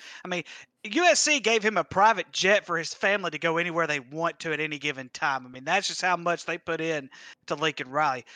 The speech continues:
But just think about it, boys. Now, I don't think they will because, you know, they're already, they're gonna, already gonna owe Cliff Kingsbury all this money.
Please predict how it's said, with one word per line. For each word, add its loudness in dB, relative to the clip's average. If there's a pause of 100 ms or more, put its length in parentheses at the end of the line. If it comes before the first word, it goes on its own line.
(180)
But -8
just -4
think -2
about -4
it, -16
boys. -8
Now, 2
I 4
don't 2
think -4
they -2
will -4
because, -4
you -10
know, -4 (360)
they're 4
already, 2
they're 2
gonna, 0
already 6
gonna -2
owe 0
Cliff -6
Kingsbury -6
all 2
this -8
money. -6